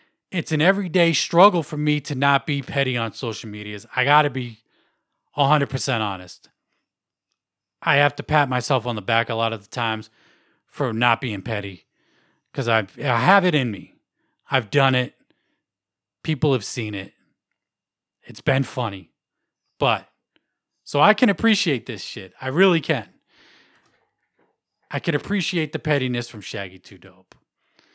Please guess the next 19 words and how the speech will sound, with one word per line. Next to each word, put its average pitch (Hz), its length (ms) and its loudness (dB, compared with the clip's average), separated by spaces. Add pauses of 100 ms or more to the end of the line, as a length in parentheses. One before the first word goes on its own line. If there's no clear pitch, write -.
(1080)
It's - 200 -10
funny. 156 520 4
It 143 80 -2
makes 143 360 -2
sense. 127 560 -2 (340)
Like 110 160 -8
I 117 60 -6
said, 98 260 -10
they 95 120 -12
don't 139 340 -2
get 127 140 0
along. 101 520 -2 (1200)
But 139 120 2
on 147 140 4
the 147 120 2
other 135 160 2
side 110 560 0 (840)
of 131 200 0
it, 113 260 -6